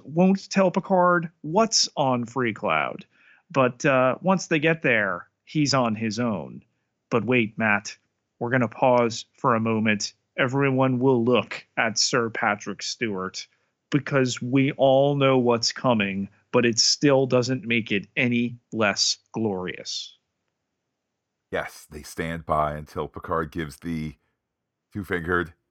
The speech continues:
Speaker 2: engage. Yay, Star Trek theme, swooping shot of the unnamed La Sirena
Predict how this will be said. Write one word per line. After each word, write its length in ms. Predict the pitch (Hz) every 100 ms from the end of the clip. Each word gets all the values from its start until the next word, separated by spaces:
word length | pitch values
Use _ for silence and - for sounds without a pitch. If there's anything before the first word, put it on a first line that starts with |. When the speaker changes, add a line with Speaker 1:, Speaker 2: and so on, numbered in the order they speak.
| _ _ _ _ _ _ 98
Speaker 2:
engage. 920 | 95 82 92 87 87 87 85 - - _ _ _
Yay, 520 | - 101 131 120 120
Star 300 | 110 - 110
Trek 240 | - 104 -
theme, 540 | 110 101 101 95 95 _
swooping 680 | - - 117 110 107 98 92 -
shot 460 | - 98 92 101
of 180 | - 95
the 120 | 98 92
unnamed 400 | 98 98 92 82
La 160 | 90
Sirena 600 | 87 92 85 87 82 80